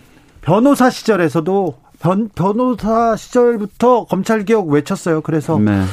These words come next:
Speaker 1: 이 검찰 개혁안을 계속 만들기도 하고 일은 많이 했어요. 그때, 그리고 지금 민주당이,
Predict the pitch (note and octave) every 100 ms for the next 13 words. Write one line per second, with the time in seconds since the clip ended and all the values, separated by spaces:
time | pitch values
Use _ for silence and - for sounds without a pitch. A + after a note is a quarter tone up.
0 | G#2 - F3+ G3 G#3 D#3 F#3+ G3+ A3 G3+
1 | F#3+ G3 F#3+ F#3 G#3+ E3 F3+ G3 D3 C3+
2 | D#3+ F#3+ C4 G#3 F#3+ E3+ F#3 E3+ G#3+ G#3
3 | D#3+ _ E3 G3+ G3+ D3+ E3+ G#3+ D#3+ C#3
4 | C3 - - - A3 - B3+ D3 - _
5 | - - G#3+ G#3 D#3+ G3 F#3+ C#3+ E3+ G#3+
6 | C4+ G#3+ D#3+ D3 F3+